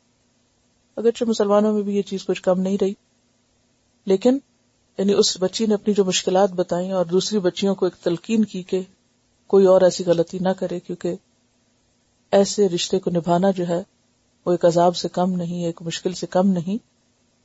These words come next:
تو وہ عارضی اور چھوٹی چھوٹی مشکلات تو اپنی جگہ، لیکن اللہ تعالیٰ نے بالکل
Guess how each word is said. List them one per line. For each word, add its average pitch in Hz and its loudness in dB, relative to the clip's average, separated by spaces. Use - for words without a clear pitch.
تو 247 6
وہ 269 4
عارضی 214 4
اور 226 6
چھوٹی 233 0
چھوٹی 240 0
مشکلات 202 2
تو 202 4
اپنی 262 2
جگہ، 196 4
لیکن 214 0
اللہ 185 2
تعالیٰ 202 2
نے 208 0
بالکل 240 -2